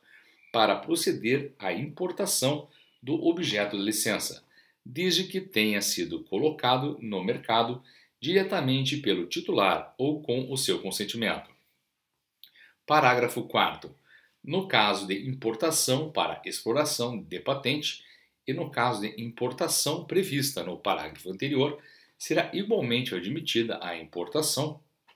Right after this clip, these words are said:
por terceiros de produto fabricado de acordo com patente de processo ou de produto, desde que tenha sido colocado no mercado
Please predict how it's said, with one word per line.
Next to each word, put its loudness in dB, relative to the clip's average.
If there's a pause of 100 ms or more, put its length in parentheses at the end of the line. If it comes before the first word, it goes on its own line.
(520)
por 0
terceiros 0 (340)
de -2
produto -2
fabricado 2
de -4
acordo -2
com -10
patente -4 (380)
de 2
processo -2
ou -2
de 2
produto, -4 (380)
desde -2
que -10
tenha -4
sido -4
colocado -2
no -4
mercado -2